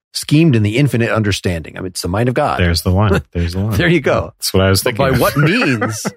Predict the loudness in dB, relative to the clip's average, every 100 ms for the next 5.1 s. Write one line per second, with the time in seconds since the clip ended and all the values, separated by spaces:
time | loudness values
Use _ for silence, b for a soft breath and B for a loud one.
0 | _ 0 2 0 0 0 0 -2 -2 -2
1 | -4 -2 -2 -2 -4 -2 -4 -2 -2 0
2 | 0 0 2 0 0 -2 -4 -6 -14 -12
3 | -8 -6 -4 -6 -6 -6 -4 -4 -4 -8
4 | -6 -4 -2 -2 -4 -8 -12 -12 -12 -14